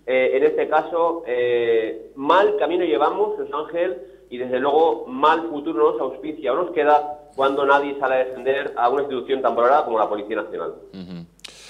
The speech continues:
Speaker 2: Pues, don Alfredo Perdiguero, muchísimas gracias por haber estado en los micrófonos del Mundo al Rojo. Un fuerte abrazo.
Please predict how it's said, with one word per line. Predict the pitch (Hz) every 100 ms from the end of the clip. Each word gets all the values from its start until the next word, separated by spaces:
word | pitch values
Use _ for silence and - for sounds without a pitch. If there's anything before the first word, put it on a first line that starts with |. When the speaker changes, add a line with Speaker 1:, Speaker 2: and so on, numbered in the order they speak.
| - _
Speaker 2:
Pues, | 104 117 117 110
don | 120
Alfredo | 120 120 170 175
Perdiguero, | 175 170 180 175 156
muchísimas | 147 143 180 175 170 160
gracias | 160 175 175 160
por | 143
haber | 135 135
estado | 120 131 135 139 139
en | 131
los | 120
micrófonos | 117 120 117 123 120
del | 107
Mundo | 101 107 107 107
al | 101
Rojo. | 92 90 85 73 -
Un | 92
fuerte | 135 127 127
abrazo. | 101 - -